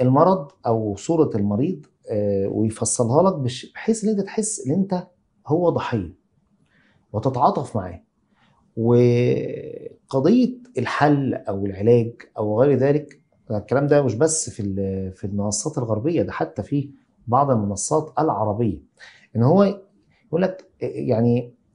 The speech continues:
الراقصة دي بتعيش إزاي؟ فأنت في آخر الموضوع بعد ما ت-، تخلص الفيلم أو تخلص المسلسل، إيه ده؟ ده هو، إن يا جماعة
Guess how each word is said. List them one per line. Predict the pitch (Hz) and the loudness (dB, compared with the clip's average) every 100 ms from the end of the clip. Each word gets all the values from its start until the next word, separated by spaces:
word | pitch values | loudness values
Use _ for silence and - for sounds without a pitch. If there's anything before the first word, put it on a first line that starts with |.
| - | -4
الراقصة | 123 127 131 131 220 151 147 | 0 4 4 4 2 2 0
دي | 180 - _ _ _ | -2 -6 _ _ _
بتعيش | 117 113 110 120 170 151 | -4 -4 -2 0 0 2
إزاي؟ | 113 110 113 - | 0 4 2 2
فأنت | - 190 214 214 | 0 0 2 0
في | - - 233 | 0 4 2
آخر | 233 202 - _ _ 135 | 2 -8 -10 _ _ -4
الموضوع | 139 131 131 190 180 - - - _ _ - | 0 2 2 2 0 -4 -20 -20 _ _ 0
بعد | 143 175 160 | 2 2 2
ما | 117 | 0
ت-، | - 113 101 101 98 101 104 - - | -2 -2 -2 -2 -4 -6 -8 -12 -8
تخلص | - 165 156 - | -2 0 0 -4
الفيلم | 92 139 139 107 | -4 -2 -2 -2
أو | - | -6
تخلص | - 143 127 101 | -6 -4 -4 -4
المسلسل، | 95 135 131 135 131 - _ _ _ _ _ - | -6 -4 -2 -2 -4 -8 _ _ _ _ _ -2
إيه | 131 | 0
ده؟ | 110 | 2
ده | 101 98 | 0 0
هو، | 120 147 139 117 - | 0 2 2 0 -2
إن | 104 | -6
يا | |
جماعة | 101 107 143 147 117 101 95 | -4 -4 -4 -2 -4 -6 -10